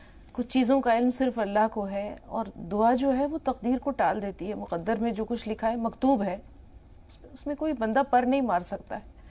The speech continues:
इशारे करने को कह सकते हैं, कुछ भी कह सकते हैं, लेकिन दुआ से आसमान पे लिखे गए बहुत से फैसले बदल जाते हैं। आप सबसे यही इल्तमास है कि इतने मुखलिस इंसान हैं हकीम साहब,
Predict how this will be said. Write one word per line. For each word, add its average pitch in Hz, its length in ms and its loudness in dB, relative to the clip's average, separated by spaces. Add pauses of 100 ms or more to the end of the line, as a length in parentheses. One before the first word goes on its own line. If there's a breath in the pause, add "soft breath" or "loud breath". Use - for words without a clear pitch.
(600 loud breath)
इशारे 220 380 4
करने 226 340 -4
को 214 100 -10
कह 220 160 -8
सकते - 320 -12
हैं, - 240 -14
कुछ 262 160 -6
भी 285 100 2
कह 262 160 0
सकते 262 300 -6
हैं, - 140 -6
लेकिन 254 280 -2
दुआ 226 280 8
से 220 280 -4 (1040)
आसमान 202 440 -6
पे 208 120 -8
लिखे - 260 -2
गए 214 100 0
बहुत 208 280 0
से 220 100 -6
फैसले 208 360 -4
बदल 175 320 -2
जाते - 320 -6
हैं। - 80 -14 (480 loud breath)
आप 220 140 6
सबसे 254 340 -2
यही 233 340 2
इल्तमास - 560 -4
है 220 80 -16 (1000 loud breath)
कि 285 80 -6 (320)
इतने - 220 -6
मुखलिस 285 420 2
इंसान 262 420 2
हैं 220 140 2
हकीम 202 220 -6
साहब, - 240 -8